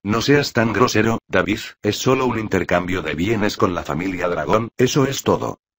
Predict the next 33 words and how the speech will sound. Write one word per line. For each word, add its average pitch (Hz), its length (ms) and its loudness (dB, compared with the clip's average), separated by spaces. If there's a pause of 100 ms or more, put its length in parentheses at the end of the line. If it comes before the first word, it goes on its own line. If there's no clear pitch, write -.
(180)
Uno 113 280 2
de 98 80 2
los 82 160 -2
adolescentes, 104 960 -2
dijo 95 300 -2
una 98 240 -2
chica 104 340 -2
y 98 40 -2
los 78 220 -4
adolescentes 113 720 0
se 90 140 -2
rieron 117 320 -2
al 101 120 -4
unísono. 107 460 -6 (760)
Su 113 160 0
mirada 117 360 0
cayó 90 300 0
mientras 107 420 -2
se - 140 -2
volvía 85 500 0
hacia 87 180 -2
el 82 80 -2
Archunter. 101 720 -2 (400)
"¿Qué 135 140 4
pasa - 340 -2
ahora?". 120 340 -2 (720)
"También 110 440 0
pagaron 117 480 -2
por 95 140 0
información 104 640 0
sobre 76 240 -4
su - 140 -4
paradero, 82 520 0